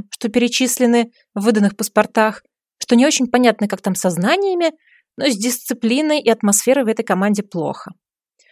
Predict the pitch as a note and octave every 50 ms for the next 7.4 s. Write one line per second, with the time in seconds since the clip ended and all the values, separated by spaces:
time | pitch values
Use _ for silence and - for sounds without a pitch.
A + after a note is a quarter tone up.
0 | _ _ _ _ _ _ F#3+ F#3 F#3+ G3+ B3 - - G#3 G3+ G3 - G#3 G3 G3
1 | G#3 A#3+ C4+ C4 A3+ G3+ G3 G3 F#3+ F#3 F#3+ F#3+ E3 D#3+ D#3+ D#3 D#3 D#3 - -
2 | - - E3+ E3 D#3 D#3 D#3 D#3+ G3 C#4+ G#4 - _ _ _ _ - _ _ _
3 | _ _ - C#4 C#4 - G#3 - G3+ F#3+ F3 G#3 G#3+ G#3 D#3+ - - - G3+ G3+
4 | A3+ A3 G#3 B3 B3 A#3+ - C4 B3 - C4+ B3+ - - C4 - B3 - - B3+
5 | B3+ C4 - - C4+ C4 B3+ - - _ _ _ _ _ _ _ _ _ _ -
6 | C4+ A3 G#3+ G3 - - C4 B3 G#3+ - - F3+ G3 G#3+ A3 G#3 F#3 E3+ - F3
7 | F3 - - A3+ G3 F#3 E3+